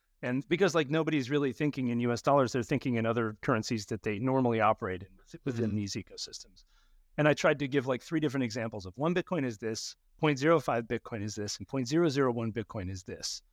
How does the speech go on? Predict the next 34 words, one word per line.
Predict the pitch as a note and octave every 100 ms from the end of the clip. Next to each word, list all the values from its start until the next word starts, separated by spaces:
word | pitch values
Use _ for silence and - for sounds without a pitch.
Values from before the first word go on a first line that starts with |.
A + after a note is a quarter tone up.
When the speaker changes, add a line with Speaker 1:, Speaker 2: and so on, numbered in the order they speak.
| _ _ _ -
Speaker 1:
Because | D#3 F3+ D#3 - -
when | D#3
I | C#3+
first | - E3 D3+
started | - D3 C#3 C3+
messing | C#3 -
around | C#3 C3 B2
in |
Ordinals, | B2 E3 C#3+ A2+ A2
I | B2+ B2+ _ _ -
blew | B2+ C3 C#3
through, | - C3 B2
like, | A#2 G#2+
all | B2 B2 C3
the | A#2+
money | B2+ D3
I | A2+
had | A2 G2+ G2 - _ _ _
in | D3+ C#3+
no | F#3
time | C4+ B2+ G2
because | C#3 D#3 D3+
it |
was, | D#3 C#3+
like, | C3+ -
always | D#3 E3+ D#3 C#3 - _
point | - E3 E3+
zero | C3+ D3 D3+ C3+
something. | C3 D#3 D3 -
And | A2+
I |
was | C3+
like, | D#3
"That's | E3